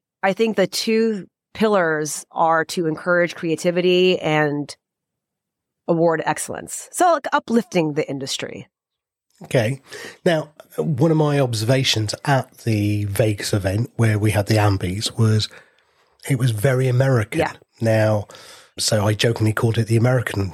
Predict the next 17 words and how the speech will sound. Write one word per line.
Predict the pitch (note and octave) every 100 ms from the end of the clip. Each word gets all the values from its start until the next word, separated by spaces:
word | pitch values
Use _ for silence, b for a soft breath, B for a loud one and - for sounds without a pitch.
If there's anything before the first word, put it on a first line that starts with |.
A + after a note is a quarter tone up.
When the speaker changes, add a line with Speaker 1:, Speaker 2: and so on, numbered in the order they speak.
| -
Speaker 2:
Podcast | G#2 - F#2+ -
Awards, | F2+ F#2 -
really, | G2+ G2
because | G2+ B2+ - - E3+ A#2+ G#2
there | B2+
was | B2 A#2
no | A#2 A#2 A2+ A2 b b b b b b
European | C3+ B2+ A2 - A#2+ A2+ G#2 -
or | A2+
British | G2+ A2+ - G#2+ G2+ -
or | - G#2+ G#2
Australian | G2+ - A#2 G#2+ G#2
representation. | A2 - B2 A2 D#3 C#3+ -
Speaker 1:
Right. | E3 D#3 B B B B B B _ -
Speaker 2:
And | G#3+ G#3
that | G3+ C3+
felt, | F3+ E3 D3+